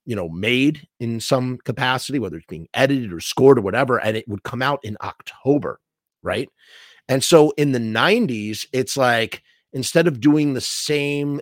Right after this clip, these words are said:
thing that everybody is, and that's the other thing too, that was so brilliant of George, they,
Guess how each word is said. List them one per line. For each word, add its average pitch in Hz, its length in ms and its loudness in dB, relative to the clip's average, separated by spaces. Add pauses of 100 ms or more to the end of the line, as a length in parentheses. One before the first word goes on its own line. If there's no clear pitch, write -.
thing 135 300 -4
that 117 220 -4
everybody 117 600 -2
is, 107 180 -6
and 127 120 -4
that's 147 160 -6
the 131 60 -2
other 135 120 -2
thing 107 200 -8
too, 180 360 -4
that 98 160 -10
was 107 100 -8
so - 160 -2
brilliant 123 360 -4
of 90 100 -10
George, 127 340 -2 (600)
they, 151 320 4